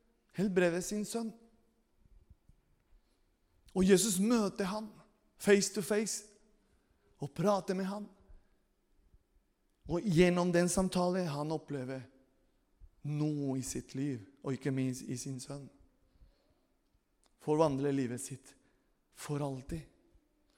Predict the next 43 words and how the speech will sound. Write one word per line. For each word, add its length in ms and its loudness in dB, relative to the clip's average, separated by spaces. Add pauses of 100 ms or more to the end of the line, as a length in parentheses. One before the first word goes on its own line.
(140)
Det 160 -4
blir 300 8
ikke 180 0
det 100 0
samme. 300 0 (300)
Du 80 6
kommer 340 6
til 160 -2
å 60 2
se 180 6
Jesus 400 2
på 160 4
en 160 2
helt 460 6
annen 180 2
måte. 240 2
Du 160 4
kommer 240 4
til 240 2
å 80 8
se 200 6 (260)
hans 340 6
ord 240 6 (240)
på 100 8
en 120 8 (100)
helt 480 10
annen 220 10
måte. 300 2 (1120)
I 100 6
kveld, 380 12
jeg 100 6
vil 140 2
bare 260 6
dele 400 8
med 140 0
dere 340 4
de-, 160 2
denne 360 6
refleksjonen. 680 4 (960)
Egentlig, 380 6
jeg 420 8 (1000)
tenkte 300 6
det, 120 10